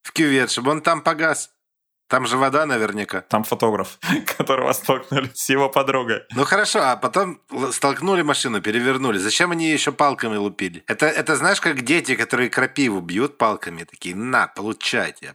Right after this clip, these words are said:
Speaker 1: плохая крапива».
Speaker 2: Слушай, а вообще, на самом деле, я уверен, этой новости будет продолжение. Нам расскажут, зачем они это делали, кто они были такие. И поэтому самое лучшее, что мы можем сейчас сделать,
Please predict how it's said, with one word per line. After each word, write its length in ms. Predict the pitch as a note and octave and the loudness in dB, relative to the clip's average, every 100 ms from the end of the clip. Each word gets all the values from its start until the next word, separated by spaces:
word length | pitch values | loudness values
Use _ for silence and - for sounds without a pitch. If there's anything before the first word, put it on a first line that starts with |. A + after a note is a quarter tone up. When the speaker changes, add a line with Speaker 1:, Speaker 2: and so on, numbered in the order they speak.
| - | -10
Speaker 1:
плохая 400 | F#2 - G#2 F#2+ | -6 -4 -2 -4
крапива». 460 | - - F2 D2+ | -6 -12 -14 -10
Speaker 2:
Слушай, 300 | C#2+ D#3+ - | -2 2 2
а 20 | |
вообще, 180 | A#2 - | 0 -2
на 120 | G3+ | -4
самом 260 | G3 D#3+ C#3 | -2 -2 0
деле, 180 | C#3 C3+ | -2 -2
я 100 | B2+ | -2
уверен, 280 | C3+ D3+ B2+ | -2 -2 -4
этой 220 | A#2 A#2+ | -2 0
новости 360 | A#2 A#2 - | 2 0 -4
будет 220 | G#2 G#2+ - | -4 -2 0
продолжение. 680 | G#2+ A2 A2 D3+ F#3 A#2 | 2 2 2 -2 -2 -2
Нам 160 | G#2 G#2+ | 0 0
расскажут, 420 | A2 - G#2+ G#2+ | -2 0 0 0
зачем 320 | G#2 - G#2+ | -4 -2 -2
они 120 | G#2 | -2
это 120 | G2 G2+ | -2 0
делали, 280 | G#2+ C#3 | 0 0
кто 180 | A#2 - | -2 -2
они 160 | G#2 G2 | 0 0
были 220 | G2+ C3+ | 0 -2
такие. 400 | B2 - - F#2 | -4 -6 -2 -2
И 140 | - | -2
поэтому 440 | F#2+ A2+ C#3 C3+ G#2+ | 0 2 2 -2 0
самое 340 | - B2+ A2+ | 0 2 2
лучшее, 320 | A2 C#3+ - | 0 -2 -4
что 160 | A#2 A#2+ | -4 -2
мы 60 | G#2+ | -2
можем 240 | G#2+ G#2 | -2 -4
сейчас 220 | - G#2+ | -4 -4
сделать, 320 | G#2 C#3+ D#3+ | 0 0 0